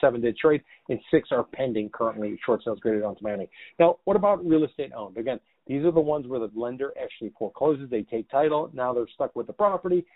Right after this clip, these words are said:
and they need to try to sell it. Currently, twenty-two units are for sale as bank owned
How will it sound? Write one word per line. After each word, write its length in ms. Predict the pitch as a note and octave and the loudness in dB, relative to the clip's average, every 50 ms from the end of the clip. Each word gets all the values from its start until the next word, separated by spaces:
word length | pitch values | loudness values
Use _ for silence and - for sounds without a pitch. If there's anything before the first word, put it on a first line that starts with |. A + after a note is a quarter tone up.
| _ _ - | _ _ -6
and 140 | C3+ B2+ B2+ | -4 -4 -2
they 80 | C3 | -4
need 200 | C3 B2+ C3 B2 | -4 -6 -8 -8
to 80 | A#2+ A#2 | -10 -6
try 180 | - - C3 A#2+ | -2 -2 -2 -2
to 60 | G#2 - _ | -2 -6 _
sell 180 | A#2+ G#2 F#2+ | -4 -4 -4
it. 60 | F#2+ - _ _ _ _ - | -4 -6 _ _ _ _ 0
Currently, 380 | - G#3+ A#3 A3 G#3 F#3+ - - - | 2 4 4 4 2 -4 -8 -8 -2
twenty-two 460 | - F3 E3+ E3+ E3 - - E3+ D#3+ B2+ | 0 2 2 2 0 -2 -4 -6 -6 -4
units 260 | C#3+ C#3+ C#3+ C3+ - C#3+ | -6 -6 -6 -6 -6 -6
are 160 | B2+ A2 - _ | -6 -6 -4 _
for 160 | C#3+ B2 - - - | -4 -4 -4 -4 -4
sale 240 | C3+ C3 B2 B2+ B2 | -4 -2 -2 -2 -2
as 80 | G2+ - | -4 -4
bank 280 | - B2 A2+ A2 - | -2 -4 -2 -2 -2
owned 300 | A#2+ A#2 A2+ A#2 C3 C3 | -4 -4 -4 -4 -8 -10